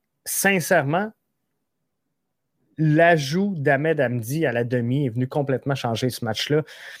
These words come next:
Dans quelques instants, on va aller, euh, écouter les commentaires justement de, de Wilfried Nancy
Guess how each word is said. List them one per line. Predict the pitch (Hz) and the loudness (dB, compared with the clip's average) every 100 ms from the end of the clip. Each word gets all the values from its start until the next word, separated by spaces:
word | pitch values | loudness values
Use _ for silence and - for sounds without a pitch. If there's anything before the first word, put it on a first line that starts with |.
| - _ - | -20 _ -2
Dans | 123 | 0
quelques | 123 165 156 135 | 2 2 2 0
instants, | 131 123 - 160 | 0 0 0 2
on | 127 | 2
va | 127 | 4
aller, | 131 156 165 143 | 4 4 2 2
euh, | 123 120 | 0 0
écouter | 123 - - 160 | -2 -4 -2 0
les | 131 | 2
commentaires | 120 123 117 113 151 135 | 2 0 0 2 2 2
justement | 113 - 127 117 139 | -2 -4 -2 2 2
de, | 139 120 | 2 0
de | 101 120 | 0 0
Wilfried | 117 131 131 - 160 147 | 2 2 0 0 0 2
Nancy | 120 123 127 117 - 180 165 | 2 2 2 0 -2 -2 -4